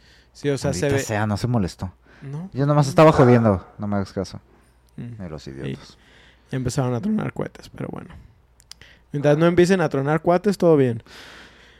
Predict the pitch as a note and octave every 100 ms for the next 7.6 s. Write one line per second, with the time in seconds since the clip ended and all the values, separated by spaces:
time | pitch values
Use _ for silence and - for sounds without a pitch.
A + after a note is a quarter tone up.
0 | _ _ _ A#2+ G#2+ A2+ - - C#3+ D3+
1 | B2+ D#3+ - - - - - - - -
2 | - _ _ - - - - - - _
3 | _ _ D3 D3 B2 A2 C3+ C3+ D#3+ F3+
4 | G#3 G3 G3+ G3+ F3+ D#3 D3 D3+ F3+ F3
5 | F3 F#3 E3+ C3+ D#3 F3 - D#3 D#3+ D3+
6 | B2+ F3 E3+ G3+ D#3+ - G3+ F#3 D#3+ D3
7 | C#3 C3+ D3 D#3 F#3